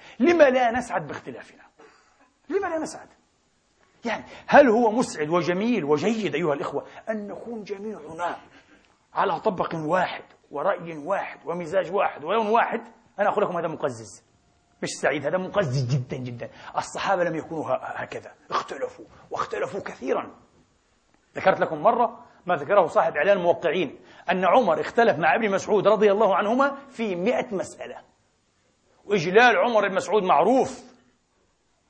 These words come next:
بعثه إلى الكوفة قال:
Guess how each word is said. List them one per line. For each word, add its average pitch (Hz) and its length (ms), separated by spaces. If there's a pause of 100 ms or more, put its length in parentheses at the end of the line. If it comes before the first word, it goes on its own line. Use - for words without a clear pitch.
(160)
بعثه 175 560 (260)
إلى 175 120
الكوفة 165 360
قال: 285 640